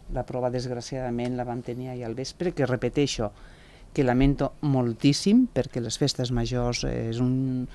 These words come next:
són moments per, per gaudir, per disfrutar, per ballar, per veure una mica més, perquè això també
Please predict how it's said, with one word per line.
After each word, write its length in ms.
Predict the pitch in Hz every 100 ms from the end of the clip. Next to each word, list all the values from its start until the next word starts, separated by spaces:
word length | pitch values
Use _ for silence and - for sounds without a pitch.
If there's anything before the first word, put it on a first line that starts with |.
| - - - -
són 300 | - 151 147
moments 440 | 143 135 175 156 -
per, 280 | 139 131
per 180 | 123 131
gaudir, 360 | 120 113 120 190
per 140 | 185 147
disfrutar, 540 | 123 - 110 156 180
per 160 | 151 120
ballar, 400 | 104 110 190 254
per 140 | 117
veure 160 | 101 101
una 100 | 101
mica 240 | 98 101
més, 240 | 107 208 -
perquè 280 | 110 95 95
això 160 | - 110
també 300 | 117 113